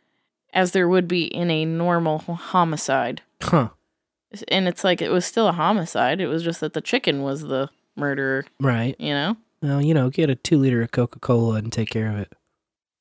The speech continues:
Speaker 1: Well, tell her that.
Speaker 2: That's my friendly neighborhood tip.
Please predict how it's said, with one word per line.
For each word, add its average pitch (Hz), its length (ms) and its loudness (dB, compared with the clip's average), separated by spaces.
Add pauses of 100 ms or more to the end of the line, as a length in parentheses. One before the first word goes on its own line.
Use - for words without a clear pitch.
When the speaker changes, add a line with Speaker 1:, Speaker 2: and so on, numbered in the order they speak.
Speaker 1:
Well, 233 120 -2
tell 233 240 -2
her 220 200 0
that. 143 360 -2
Speaker 2:
That's 143 200 0
my 131 140 2
friendly 117 320 2
neighborhood 107 420 -2
tip. 101 220 -2